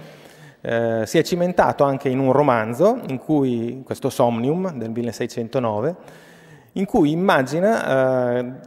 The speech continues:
come potrebbe essere la Terra vista dalla Luna. Eh, questo, questo Somnium è un po' considerato il primo trattato serio sull'astronomia lunare.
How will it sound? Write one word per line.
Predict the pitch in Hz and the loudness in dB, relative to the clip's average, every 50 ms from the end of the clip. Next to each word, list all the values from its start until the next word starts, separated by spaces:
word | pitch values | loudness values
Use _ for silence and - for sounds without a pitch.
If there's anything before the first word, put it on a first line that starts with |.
| - - _ | -20 -20 _
come | - - - 208 156 143 131 | -4 2 4 4 4 4 0
potrebbe | - 160 151 - 180 170 160 160 180 170 | -2 -4 -4 0 0 0 2 2 2 2
essere | 147 123 - - - 135 127 131 | 2 2 0 -2 -4 -2 0 2
la | 151 180 | 2 0
Terra | 180 - 202 160 131 127 - 156 175 190 196 - 170 | 0 2 0 0 0 0 0 -2 -2 -2 -2 -2 -4
vista | 165 175 160 131 - - - 165 147 | -4 -4 -4 -4 -4 -4 -2 -2 0
dalla | 135 135 127 127 127 | 2 2 2 2 2
Luna. | 123 117 110 107 113 117 123 127 131 135 - - - - - - - - _ - - | 0 0 -2 -2 -2 -4 -4 -4 -6 -8 -14 -20 -20 -20 -20 -20 -20 -20 _ -18 -12
Eh, | 139 139 135 131 127 127 123 123 123 120 120 120 117 120 117 117 127 131 143 - 147 - | -10 -8 -6 -6 -6 -6 -6 -6 -6 -6 -8 -8 -10 -10 -12 -12 -12 -14 -14 -14 -16 -10
questo, | - 160 143 - - 170 156 151 143 | -6 -6 -6 -2 0 0 2 2 0
questo | - 165 - - 165 | -2 -4 -4 -4 -4
Somnium | - - 190 185 190 185 180 165 156 | 0 2 2 2 4 2 2 2 2
è | 147 139 - | 0 -2 -2
un | - | 0
po' | - 175 160 | 2 2 2
considerato | - 175 156 143 - 160 147 151 156 156 160 160 - 165 | 2 0 -2 -2 0 -2 2 4 4 4 4 2 2 0
il | 143 139 | 0 0
primo | - - 160 165 170 165 165 160 160 156 156 151 143 139 135 143 | -2 -4 -2 0 0 0 2 2 4 4 6 6 4 4 2 0
trattato | - 147 135 - - - 156 147 147 - - 151 143 139 147 127 - - | 0 0 0 0 2 4 4 4 4 2 2 2 4 4 4 2 -2 -6
serio | - - - 151 131 127 127 131 131 135 135 | -6 -2 0 2 4 4 2 2 0 -2 -2
sull'astronomia | 131 - - 139 135 135 131 - 139 139 139 131 131 127 123 | -4 -4 -6 -6 -6 -6 -6 -6 -6 -6 -4 -2 0 0 0
lunare. | 120 120 113 107 107 110 110 123 120 120 123 - | 0 0 -2 0 0 0 2 0 0 -2 -4 -12